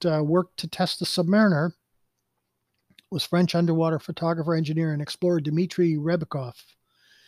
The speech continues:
In testing the watch over five months,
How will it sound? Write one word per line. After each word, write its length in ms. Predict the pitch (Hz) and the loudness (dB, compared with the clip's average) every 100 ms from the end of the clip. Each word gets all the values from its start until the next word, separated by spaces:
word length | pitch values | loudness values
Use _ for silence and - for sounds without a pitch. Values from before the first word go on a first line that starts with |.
| _ _ _ - | _ _ _ -6
In 80 | 151 | 0
testing 420 | 196 208 - 247 | 2 2 2 2
the 100 | 233 | 4
watch 540 | 220 196 190 - - - _ _ _ - | 4 4 2 -4 -14 -18 _ _ _ -6
over 180 | 147 160 | -2 0
five 300 | - 190 202 | 4 4 4
months, 640 | 208 190 180 - - - | 4 4 2 -2 -8 -12